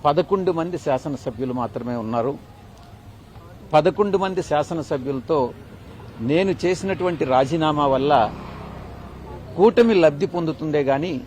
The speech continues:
వైఎస్ఆర్సీపీ లబ్ధి పొందదు. ఈ విషయం అందరికీ తెలుసు.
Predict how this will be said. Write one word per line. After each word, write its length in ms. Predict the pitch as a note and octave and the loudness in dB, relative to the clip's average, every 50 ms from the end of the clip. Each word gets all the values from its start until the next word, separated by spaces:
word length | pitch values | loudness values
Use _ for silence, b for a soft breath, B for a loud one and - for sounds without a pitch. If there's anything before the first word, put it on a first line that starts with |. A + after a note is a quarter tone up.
| - - - - - - - - - - - - - A2 | -12 -18 -18 -18 -18 -18 -18 -20 -20 -20 -18 -12 -4 0
వైఎస్ఆర్సీపీ 800 | C3+ D3 E3 F#3+ F3 - G#3+ G#3+ G3 - - E3 C#3+ - E3+ D#3+ B2+ | 2 4 4 4 2 2 2 2 2 0 -2 -6 -6 -4 -4 -4 -4
లబ్ధి 220 | A#2 G#2+ A#2 D3 C3+ - | -4 -6 -6 -8 -10 -8
పొందదు. 300 | G#2+ G2 G#2+ B2+ G2+ F#2 - - - - - - - - - - - - - - - - - - - - - - - - B2+ C3+ | -8 -8 -6 -6 -8 -8 -10 -16 -20 -20 -20 -18 -18 -18 -18 -20 -20 -20 -20 -20 -20 -18 -18 -18 -20 -20 -20 -20 -14 -8 -4 -4
ఈ 60 | D3 B2+ C3 | -2 -2 -2
విషయం 260 | B2 - - F#3 G3 - - | -4 -2 0 -2 0 -2 -4
అందరికీ 380 | A#2+ C#3 C#3 F#3+ F#3 - F#3 F3+ - - | -2 2 2 2 2 0 -4 -8 -6 -8
తెలుసు. 260 | G#2 G2 - - - | -10 -10 -10 -14 -14